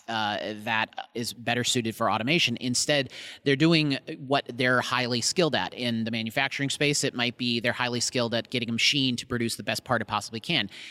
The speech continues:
In the retail space, it's they're highly skilled at working with people and solving, um, whatever question the person has and delivering the best product that they need.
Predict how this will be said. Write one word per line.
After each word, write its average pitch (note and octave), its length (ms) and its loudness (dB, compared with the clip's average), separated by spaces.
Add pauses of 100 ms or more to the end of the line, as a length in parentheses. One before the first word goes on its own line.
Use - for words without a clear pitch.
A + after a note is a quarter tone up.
(100)
In C3 80 -4
the B2 80 0
retail C3+ 420 4
space, C3 440 0
it's A#2+ 200 -4
they're C3 140 4
highly C3+ 300 2
skilled C#3+ 280 2
at B2 140 -4
working B2+ 280 0
with E3+ 140 4
people B2+ 420 -2
and A2 220 -4
solving, B2+ 600 0
um, A#2+ 460 -2
whatever B2 420 0
question B2+ 600 -2
the A2+ 80 -8
person C3+ 340 -4
has B2+ 380 0
and G#2+ 200 -8
delivering A#2+ 440 0
the A#2+ 80 -2
best A#2 220 -6
product B2 300 -2
that A2+ 120 -8
they A#2 160 -4
need. C3 280 -2